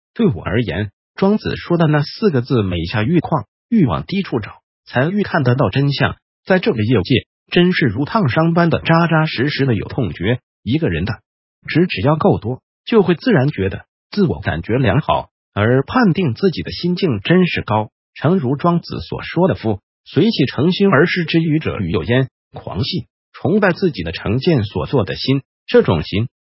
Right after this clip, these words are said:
连笨蛋也有，但是这些高来高去的高人们，在庄子所真正在意的低处，这些日常生活的琐碎细节，几乎没有一个人曾经练过一秒钟庄子，自然，这样的人承认事实的能力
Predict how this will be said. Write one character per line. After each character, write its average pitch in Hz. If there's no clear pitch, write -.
连 131
笨 202
蛋 156
也 101
有， 78
但 101
是 -
这 226
些 180
高 190
来 135
高 196
去 156
的 90
高 135
人 117
们， 87
在 101
庄 165
子 82
所 -
真 233
正 208
在 156
意 120
的 113
低 127
处， -
这 220
些 185
日 185
常 123
生 208
活 135
的 135
琐 85
碎 202
细 139
节， 73
几 208
乎 196
没 147
有 131
一 90
个 180
人 131
曾 -
经 180
练 147
过 127
一 147
秒 -
钟 135
庄 101
子， -
自 165
然， -
这 240
样 196
的 107
人 80
承 117
认 180
事 -
实 117
的 147
能 80
力 104